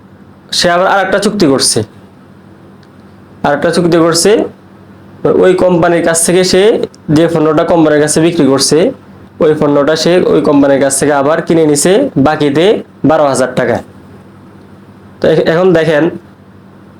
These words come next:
সে তার পণ্য কোম্পানির কাছে বিক্রি করছে নগদে দশ হাজার টাকায়,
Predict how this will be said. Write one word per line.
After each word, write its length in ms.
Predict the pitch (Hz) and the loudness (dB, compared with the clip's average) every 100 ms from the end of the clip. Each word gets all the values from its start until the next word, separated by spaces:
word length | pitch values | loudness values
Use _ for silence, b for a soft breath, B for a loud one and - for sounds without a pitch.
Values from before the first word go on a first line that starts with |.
| - - - | -20 -20 -12
সে 220 | - 165 | -4 -2
তার 240 | 170 185 180 | 0 0 -2
পণ্য 280 | 190 185 180 | 0 0 2
কোম্পানির 380 | 180 170 165 156 | 2 2 2 0
কাছে 200 | 165 180 | 0 2
বিক্রি 280 | 180 180 165 | 0 2 0
করছে 500 | 160 160 190 214 - - - | 0 0 2 0 -2 -6 -2
নগদে 380 | 147 156 175 175 | 0 0 0 0
দশ 200 | 175 165 | 0 -2
হাজার 240 | 135 135 | -2 -2
টাকায়, 340 | 139 123 123 | -2 -2 -4